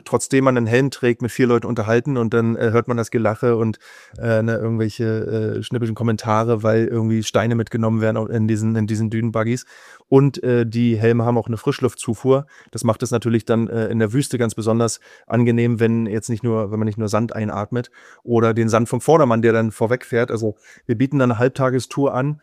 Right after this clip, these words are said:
äh, die geht dann, äh, von unserem Store zum Pioneer Saloon. Das ist die, das ist der älteste Saloon in, äh, in Las-, in, in Ne-, Nevada tatsächlich. Da sind auch so, äh, Löcher für, so Schusslöcher in den Wänden und so. Es ist ein sehr cooler,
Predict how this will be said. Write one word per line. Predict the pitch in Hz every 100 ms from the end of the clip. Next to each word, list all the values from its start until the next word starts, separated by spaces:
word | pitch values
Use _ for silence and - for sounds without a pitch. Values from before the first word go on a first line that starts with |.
| _ _ -
äh, | 117 113
die | 113
geht | 107 123 120
dann, | 123 120 120
äh, | 117
von | 110 123
unserem | 113 113
Store | - 131 131
zum | 127
Pioneer | - 117 123 120
Saloon. | - 117 131 147
Das | 117
ist | 110 -
die, | 117 113 107
das | 104
ist |
der | -
älteste | 120 123 123 113
Saloon | 120 113 120 123
in, | - 117 113 110 - - _ _ _
äh, | 113 110 107 107 107
in | 117
Las-, | 110 104
in, | - 117 110 110
in | - 113
Ne-, | 110 104
Nevada | 113 107 131 131
tatsächlich. | 110 - 101 135 143 _ - _
Da | 117
sind | 110 117
auch | 113
so, | - 113 110
äh, | - 107 104 107 95
Löcher | 113 120 117
für, | - 107
so | 113
Schusslöcher | - 147 139 123 131
in | 120
den | 123 117
Wänden | 117 127 120 123
und | 117
so. | 120
Es | 107
ist | 107 110
ein | 113
sehr | 117
cooler, | 110 131 117 107